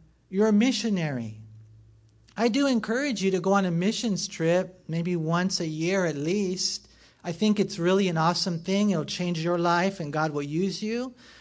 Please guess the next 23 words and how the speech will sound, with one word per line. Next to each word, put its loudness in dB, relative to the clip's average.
But 6
at 4
the 0
end 0
of -2
the -2
day, -2
you're 0
missionaries -4
wherever -2
you -2
go. 2
You're 0
a -4
missionary 0
at -2
your -2
home. 0
You're -4
a -4
missionary -2
in 0
school. 2